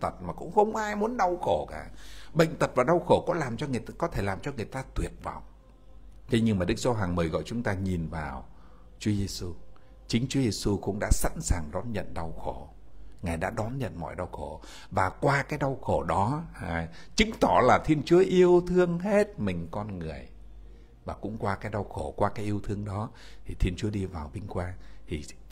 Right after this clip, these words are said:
Đức Giáo Hoàng Francisco cũng mời gọi tất cả chúng ta là, à, đã là thân phận con người thì rồi trước sau gì rồi chúng ta cũng phải bệnh tật và đau khổ thôi. Thế thì hãy kết hiệp cái đau khổ của chúng ta với Chúa Giêsu, để đau khổ ấy làm cho chúng ta có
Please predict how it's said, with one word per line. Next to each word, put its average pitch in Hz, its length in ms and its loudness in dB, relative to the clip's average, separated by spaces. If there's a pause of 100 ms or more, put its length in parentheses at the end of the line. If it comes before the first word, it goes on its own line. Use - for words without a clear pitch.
Đức 110 120 0
Giáo 101 120 -4
Hoàng 80 200 -4
Francisco 98 380 -4
cũng 107 220 -4
mời 87 140 0
gọi 73 160 -8
tất - 140 -6
cả 85 160 -10
chúng 98 160 -8
ta 87 240 -6
là, 82 140 -8 (300)
à, 82 260 -4 (760)
đã - 140 10
là 131 160 6
thân 127 180 6
phận 131 180 6
con 123 180 4
người 107 180 6
thì 87 120 2
rồi 82 360 0
trước 202 140 8
sau 131 260 0
gì 92 120 -2
rồi 113 160 -2
chúng 123 160 -2
ta 117 140 -6
cũng 147 220 -8
phải 80 420 -6
bệnh 104 240 0
tật - 220 -6
và 85 120 0
đau 104 160 -2
khổ - 240 0
thôi. 139 180 6 (480)
Thế - 140 6
thì 101 100 4
hãy - 180 2 (120)
kết 226 220 8
hiệp - 140 4 (100)
cái 160 80 -2
đau 135 220 0
khổ 85 140 2
của 90 160 -6
chúng 123 160 -4
ta 127 160 -6
với 143 180 -2
Chúa 180 120 -4
Giêsu, 160 480 2 (320)
để 104 140 4
đau 147 180 6
khổ 117 200 2
ấy 87 220 0
làm 147 240 0
cho 139 140 -2
chúng 170 180 -4
ta 156 120 -2
có - 120 0